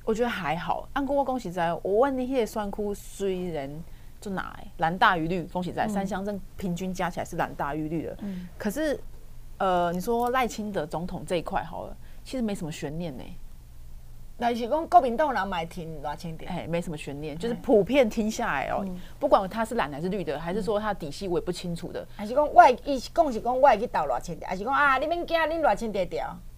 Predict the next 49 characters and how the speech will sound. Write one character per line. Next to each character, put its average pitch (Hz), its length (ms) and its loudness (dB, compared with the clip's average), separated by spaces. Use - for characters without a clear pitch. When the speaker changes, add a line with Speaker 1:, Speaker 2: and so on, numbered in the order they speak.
Speaker 1:
基 233 140 -4
本 185 100 -2
上 208 160 -2
都 180 100 2
是 180 140 -4
这 170 80 -6
样， 185 100 -2
不 180 60 2
是 185 80 0
讲 220 140 2
恁 247 120 0
赖 175 140 2
清 170 160 -4
德 165 60 0
会 139 100 -2
调， 113 140 -2
就 135 100 -2
是 147 80 -8
讲 175 300 -4
赖 165 100 0
清 185 120 -2
德 170 100 0
一 220 100 -4
定 - 120 -2
会 - 120 -10
调。 - 260 -6
大 269 80 0
部 254 80 -2
分 269 80 0
说 247 140 -2
赖 190 100 0
清 - 180 -8
德 - 140 -4
一 233 60 -4
定 - 160 -4
会 220 140 -4
调。 247 120 4
Speaker 2:
啊， 233 60 2
但 - 20 -2
你 302 60 -2
也 311 100 6
问 214 180 -2
讲， 208 120 0
啊， - 40 -2
你 269 80 0
会 220 60 -2
去 240 80 -2
投 - 220 -6
无？ - 100 -14